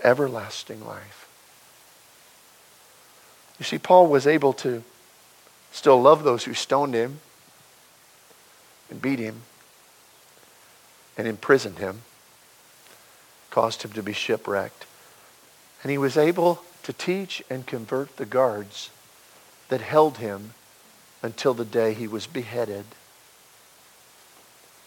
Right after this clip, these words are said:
because he knew what he was and he understood all God had done for him.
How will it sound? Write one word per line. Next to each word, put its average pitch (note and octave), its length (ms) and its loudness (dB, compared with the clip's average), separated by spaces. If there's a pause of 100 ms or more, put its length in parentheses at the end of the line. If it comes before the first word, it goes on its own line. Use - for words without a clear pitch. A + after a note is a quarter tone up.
(280)
because C#3+ 380 4
he B2 140 2
knew C#3 300 6
what E3+ 140 10
he F3 60 8
was C#3+ 680 0 (2500)
and B2 120 0
he A2+ 120 -4
understood A#2 640 -4
all G2 180 -2
God F#2+ 280 -6
had F#2+ 200 -12
done E2+ 160 -8
for - 180 -12
him. - 180 -16